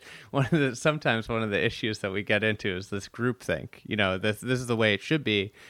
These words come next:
and this is the way it is. But, like, thinking about your specific property in, in its own right is the way to do it,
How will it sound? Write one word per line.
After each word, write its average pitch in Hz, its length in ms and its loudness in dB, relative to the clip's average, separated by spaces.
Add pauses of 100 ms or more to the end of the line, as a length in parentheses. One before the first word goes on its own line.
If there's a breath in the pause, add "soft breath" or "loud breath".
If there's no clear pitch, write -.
(140)
and 107 220 2
this 107 160 0
is 101 120 -6
the 101 60 -6
way 101 160 4
it 101 60 2
is. 123 240 4
But, 113 240 0
like, 110 220 -2
thinking 143 340 -2
about 101 420 2
your 123 280 2
specific - 580 -8
property 110 520 -2
in, 101 300 -6 (280 loud breath)
in 117 140 -2
its 107 140 -2
own 117 360 2
right 113 400 4
is 101 240 -4
the 107 80 -8
way 104 400 -2
to 92 180 -4 (220)
do 110 220 0
it, 69 160 -6